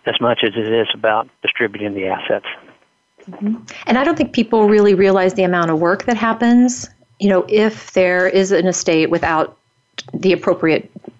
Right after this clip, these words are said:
Speaker 2: documents. So it really is a gift that you're giving to your loved ones by putting these things in order. Would you agree?
Speaker 1: I, I agree. Um, as you said, I'm from Indiana, and there, and each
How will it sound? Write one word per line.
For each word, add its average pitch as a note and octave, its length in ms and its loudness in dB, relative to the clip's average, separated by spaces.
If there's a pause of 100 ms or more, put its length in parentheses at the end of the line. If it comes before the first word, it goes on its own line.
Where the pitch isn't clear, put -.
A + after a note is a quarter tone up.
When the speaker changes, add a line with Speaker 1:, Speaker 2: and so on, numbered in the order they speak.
Speaker 2:
documents. - 580 -4
So F#3 200 0
it F3+ 40 2
really F#3+ 400 2
is F3 160 0
a E3 40 -2
gift F3 360 -2
that D#3+ 80 -2
you're E3+ 100 0
giving E3 240 -2
to D#3+ 100 -4
your D#3 140 2
loved F#3+ 300 2
ones D3+ 320 -2
by D3+ 140 -2
putting D#3 360 -4
these D#3 240 -2
things D3 300 -4
in C#3 80 0
order. E3 340 0
Would E3 160 -2
you F3 120 4
agree? F3+ 440 2 (960)
Speaker 1:
I, - 340 0
I C#3+ 120 0
agree. A2+ 380 0 (320)
Um, G#2+ 460 0 (140)
as B2+ 100 0
you A2 160 -2
said, A#2+ 100 0
I'm A#2 120 -4
from B2 200 -4
Indiana, A2 640 -2
and A2 260 -4
there, A2+ 320 -2
and A#2+ 140 -8
each C3+ 160 -2